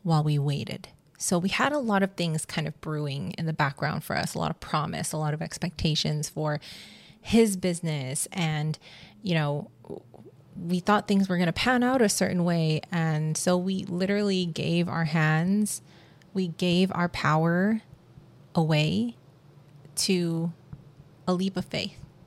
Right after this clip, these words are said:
And although, you know, it is, it's okay to do that, you still need to hustle while you wait,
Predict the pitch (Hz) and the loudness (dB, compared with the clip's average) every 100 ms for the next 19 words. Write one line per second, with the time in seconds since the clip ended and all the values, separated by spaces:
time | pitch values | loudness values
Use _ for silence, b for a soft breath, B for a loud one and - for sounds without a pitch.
0 | - - - - B B B B B B | -20 -20 -20 -20 B B B B B B
1 | B - - 185 185 185 - 196 190 196 | B -16 -2 2 2 0 0 2 6 8
2 | 233 233 214 220 214 - 185 175 170 165 | 8 8 8 6 2 -4 4 6 6 6
3 | 175 180 165 - - 202 196 - 208 170 | 6 4 2 -4 -2 0 0 -2 -2 2
4 | - 214 196 170 220 277 208 160 160 - | 6 6 6 4 2 2 2 2 0 -4
5 | - b b b b b - - - - | -14 b b b b b -20 -20 -20 -4
6 | 214 220 - - 226 269 226 214 180 - | -2 0 -2 2 2 6 4 4 2 2
7 | 208 - 180 160 170 165 170 196 170 170 | 0 0 0 0 0 4 6 6 2 0
8 | 190 175 | -2 -2